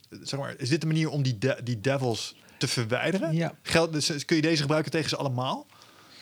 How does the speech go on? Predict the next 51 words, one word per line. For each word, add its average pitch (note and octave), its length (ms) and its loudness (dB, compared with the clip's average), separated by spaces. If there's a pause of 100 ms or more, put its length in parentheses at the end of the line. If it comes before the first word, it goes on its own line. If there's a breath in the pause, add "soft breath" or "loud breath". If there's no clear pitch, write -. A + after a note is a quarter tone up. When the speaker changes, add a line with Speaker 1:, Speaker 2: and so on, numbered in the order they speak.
(460 loud breath)
Speaker 2:
Ehm, D3+ 500 4 (180)
dit, F#3 160 4
dit F#3+ 120 4
gaat F#3 140 2
dan D3+ 80 0
met D#3 100 4
name D3+ 160 4
over, C#3+ 220 4
over C#3 180 2
leiding C#3 300 2
geven. F3 500 2 (160)
Eh, D#3+ 120 -2
dus D3 140 -2
die, D3 340 0
eh, C3 120 0 (420)
die, - 200 -6
die B2+ 120 2
hoofdzonde C#3 380 2
geldt B2 180 -2
voor B2 200 0 (260)
gewoon A2+ 200 -2
professionals, B2+ 440 0
voor B2+ 100 0
mensen B2+ 340 0 (460 loud breath)
die - 120 0
ook C3 100 2
leidinggevende B2 460 2
vanzelfsprekend C#3 460 2
Speaker 1:
Mm, C3+ 60 4
Speaker 2:
in C3 60 4
zich B2+ 120 4
Speaker 1:
tuurlijk. A#2+ 180 2
Speaker 2:
hebben. D3 200 0 (220 loud breath)
Maar B2+ 80 0
wat B2 100 4
ik D3+ 80 4
probeer D#3 200 4
te D3+ 100 2
doen F3 180 2
is C3+ 80 4
mensen D3+ 280 2
een, C3+ 180 2
een, C#3 180 0
een D3 80 0
model C#3 420 2
of D3 80 0
een C#3 80 0
instrument D3 480 0
aan C3+ 180 -2
te B2 140 -2
reiken. B2+ 540 0